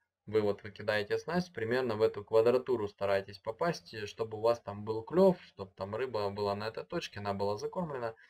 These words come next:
и как бы было все четко. Я так понимаю, наверное, оно так и работает. Возможно, я не прав. Если я не прав, то можете, конечно, меня опровергнуть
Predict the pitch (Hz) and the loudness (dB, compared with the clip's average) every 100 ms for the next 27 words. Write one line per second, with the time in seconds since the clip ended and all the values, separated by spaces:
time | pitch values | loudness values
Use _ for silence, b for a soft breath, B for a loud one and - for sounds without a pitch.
0 | b b - 123 123 113 113 117 117 104 | b b -16 -10 -8 -6 -4 0 2 0
1 | - 110 - 95 - 92 b b b - | -6 -10 -2 -2 -4 -14 b b b 2
2 | 120 160 170 - 131 131 143 139 123 131 | 6 6 4 0 -2 2 4 4 4 4
3 | 123 120 123 127 113 127 120 123 120 110 | 6 2 4 2 2 0 2 4 4 6
4 | 117 110 92 90 - - - - _ _ | 6 4 2 -10 -12 -20 -20 -20 _ _
5 | - _ _ 113 104 101 120 160 151 135 | -20 _ _ -14 -12 -10 0 0 0 -2
6 | 113 113 123 131 - 98 95 95 123 - | -2 0 0 -4 -8 0 4 4 0 -10
7 | b b b b 113 127 139 139 143 147 | b b b b 2 2 2 4 4 4
8 | 147 170 190 - 156 131 135 135 - 120 | 4 6 6 6 2 4 0 0 -8 -8
9 | 113 117 123 117 113 117 117 - 117 135 | -6 -6 -8 -10 -6 0 0 2 2 4
10 | 170 147 120 | 2 0 -6